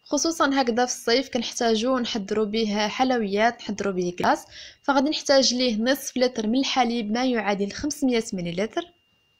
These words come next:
وغادي نحتاج كأس بقياس كأس العنبة مملوء جيدا من السكر،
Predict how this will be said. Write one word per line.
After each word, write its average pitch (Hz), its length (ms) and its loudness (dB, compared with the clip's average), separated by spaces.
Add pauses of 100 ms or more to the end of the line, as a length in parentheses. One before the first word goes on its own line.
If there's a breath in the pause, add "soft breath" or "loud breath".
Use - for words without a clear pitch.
(1200)
وغادي 302 300 4
نحتاج 269 640 4
كأس 226 300 2
بقياس 285 380 0
كأس 269 260 0
العنبة 226 420 2
مملوء 220 500 4
جيدا 233 540 2
من 208 200 2
السكر، 277 600 -2